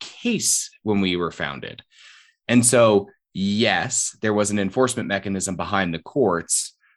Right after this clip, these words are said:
but there wasn't that, like, existence of federal criminal law for them to enforce.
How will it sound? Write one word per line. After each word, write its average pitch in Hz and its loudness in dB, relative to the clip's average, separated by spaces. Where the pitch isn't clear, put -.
but 104 2
there 120 0
wasn't 123 0
that, 107 0
like, 98 -10
existence 107 -2
of 101 -2
federal 101 0
criminal 98 -4
law 101 0
for 104 -6
them 92 -6
to 85 -6
enforce. - -6